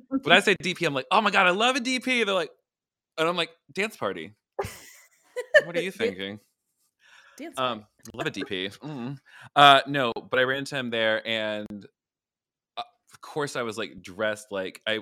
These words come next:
Speaker 1: I tied my shirt around, like, just a little bralette situation and was wearing
Speaker 2: Mm-hmm.
Speaker 1: sheer white lace bell bottoms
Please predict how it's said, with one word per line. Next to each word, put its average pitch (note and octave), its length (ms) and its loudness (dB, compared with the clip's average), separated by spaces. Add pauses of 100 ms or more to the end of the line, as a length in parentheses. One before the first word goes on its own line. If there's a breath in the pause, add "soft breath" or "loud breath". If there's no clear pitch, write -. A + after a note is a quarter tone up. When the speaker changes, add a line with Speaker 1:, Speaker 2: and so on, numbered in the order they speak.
Speaker 1:
I A2 280 -2
tied B2 480 -6
my A2+ 140 -8
shirt G#2 420 -8
around, G2 380 -8
like, F#2 200 -10
just - 140 -20
a G2+ 40 -12
little G2 240 -8
bralette F#2+ 440 -6
situation G2+ 600 -12
and F#2 100 -10
was F#2 160 -12
wearing F#2 360 -8 (140)
Speaker 2:
Mm-hmm. F3+ 300 -14 (260)
Speaker 1:
sheer B2+ 1040 -2 (240)
white G#2 560 0 (140)
lace G2 640 -4
bell F#2 260 -2
bottoms D#3 600 -8